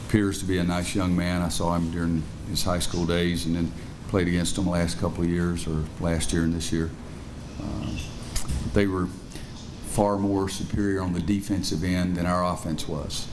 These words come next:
And I thought they dictated what we did on the offensive end with their athleticism, their quickness, their strength, their size.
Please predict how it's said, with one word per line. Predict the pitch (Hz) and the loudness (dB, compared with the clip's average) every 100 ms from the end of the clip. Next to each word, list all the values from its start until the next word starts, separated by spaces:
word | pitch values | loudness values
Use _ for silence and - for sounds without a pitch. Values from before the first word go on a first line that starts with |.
| - | -4
And | 92 | -4
I | |
thought | 85 85 80 | 0 0 2
they | 87 85 78 - - - - - - - - | 2 2 0 -6 -10 -10 -10 -10 -12 -12 -2
dictated | - 101 - 101 95 85 | 2 2 2 2 2 0
what | 95 | 0
we | 98 95 | 0 0
did | 95 92 | 0 2
on | 90 | 0
the | 87 90 | 2 2
offensive | 90 104 90 90 87 | 2 0 0 0 0
end | 90 90 | 2 2
with | 85 | 0
their | 82 90 | 0 0
athleticism, | 90 92 87 87 - 87 85 | 0 0 0 0 0 0 0
their | 90 80 | 0 0
quickness, | - 101 87 90 - | 2 2 2 -2 -2
their | 85 | -2
strength, | - - 92 90 - | -2 2 2 2 -2
their | 78 | 0
size. | 95 87 87 85 78 | 2 4 2 2 0